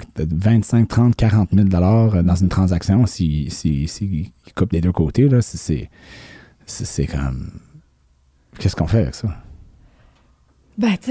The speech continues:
Speaker 2: sais, je me dis, le consommateur a le droit de comparer et de choisir avec qui il veut faire affaire, hein ?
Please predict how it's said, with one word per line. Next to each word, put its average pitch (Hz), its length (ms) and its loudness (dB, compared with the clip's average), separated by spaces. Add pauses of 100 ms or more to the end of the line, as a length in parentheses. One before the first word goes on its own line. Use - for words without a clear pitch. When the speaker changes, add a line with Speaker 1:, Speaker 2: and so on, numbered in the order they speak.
(100)
Speaker 2:
sais, 220 40 -2
je 190 100 -4
me 202 100 2
dis, 185 120 -6
le 196 80 -12
consommateur 208 540 -2
a 196 80 4
le 190 60 0
droit 202 260 0
de 185 440 0
comparer 208 400 -2
et 220 60 -2
de 190 100 -4
choisir 190 280 -2
avec 202 140 -2
qui 214 80 -10
il 202 40 -2
veut 202 80 -2
faire 196 140 -4
affaire, 196 260 -6
hein ? 277 120 -8